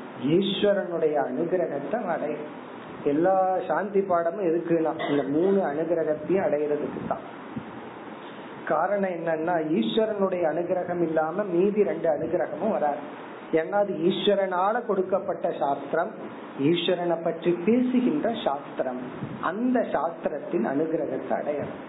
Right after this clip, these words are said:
அந்த அனுகிரகத்தை இவன் அடைஞ்சிருக்கானா இல்லையான்னு எப்படி தெரியும்னா, அந்த சாஸ்திரத்தின் மீது இவனுக்கு பக்தி வரணும். முன்னெல்லாம் உபனிஷத்து புஸ்தகத்தை வந்து அந்த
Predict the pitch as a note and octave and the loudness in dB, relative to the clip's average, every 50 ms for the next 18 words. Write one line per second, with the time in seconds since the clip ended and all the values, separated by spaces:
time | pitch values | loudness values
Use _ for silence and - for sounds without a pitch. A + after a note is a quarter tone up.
0 | - - - - - - - - - - - - C3 C3+ A#2+ B2+ C#3+ E3+ G3+ G3 | -14 -14 -14 -14 -14 -14 -14 -14 -14 -14 -8 -4 -4 -2 0 0 0 2 2 2
1 | G#3+ G#3 G#3 G3+ G3+ G3+ G3+ F#3+ F#3 D#3+ D3 C#3+ E3 F#3 F#3+ F3+ G3 G3 G3 G3 | 2 2 4 2 2 2 2 2 2 0 0 0 0 0 2 2 0 0 2 2
2 | G3 F3+ F3 F3 F#3+ G3 F#3+ F3 E3+ E3+ E3+ E3 E3 F3+ F#3 D#3+ - - F3+ F3+ | 0 0 2 2 2 2 2 2 2 2 4 4 2 2 0 -2 0 2 2 2
3 | F3 F3 - D#3+ D3+ D#3 D#3 D#3 D#3 D3+ D3+ F3+ F#3 D3+ B2+ D3 F3 F#3 - - | 2 4 2 2 2 2 2 0 2 2 2 0 0 0 0 -2 -2 -2 -2 -6
4 | - - - - - - C#3+ D3 C3+ C#3 - - - - - D#3 E3 G#3 B3 B3+ | -12 -14 -14 -12 -4 -2 -2 0 0 -2 -4 -4 -6 -4 -2 0 0 0 -2 -2
5 | B3+ - - - - A#3 A3+ A#3 A3 - - - G3+ F#3 F3+ F3 F3 F3 F#3 F3+ | -6 -8 -10 -6 -4 -2 0 0 -2 -2 0 2 2 2 2 4 4 6 6 6
6 | F#3 A3+ G#3 F3 D3+ D#3+ D#3 D#3 D#3 D#3 C#3+ C#3 D3 C#3 - - - G3 E3 C3+ | 4 6 4 4 4 4 2 0 2 0 0 0 0 -2 -2 0 2 2 2 2
7 | C3 B2+ B2 A#2+ - - - - - - - - - - - - - - - - | 0 -2 -2 -4 -8 -10 -12 -12 -12 -14 -14 -14 -14 -14 -14 -14 -14 -14 -14 -12
8 | - - - - D#3+ D#3+ E3 E3 E3 E3 E3 F#3 G3 F#3 E3+ - - F#3+ F#3+ G3 | -12 -12 -4 -2 -2 0 0 0 -2 0 0 0 2 0 0 0 0 0 0 0
9 | G3 G3 F#3+ E3+ - - - E3 D#3 - - F#3+ F3 E3+ E3 E3+ E3+ D#3 C#3+ C#3+ | -2 -2 -2 -2 -2 -2 0 0 0 2 2 0 0 0 0 0 0 0 0 0
10 | C#3+ D3+ F3 E3+ - - - - - - - - - - - - - - - - | 0 2 2 2 2 0 -4 -8 -12 -12 -12 -12 -12 -12 -12 -12 -12 -14 -14 -14
11 | - - - - - E3 D#3 D#3 | -14 -14 -12 -8 -6 -4 -2 0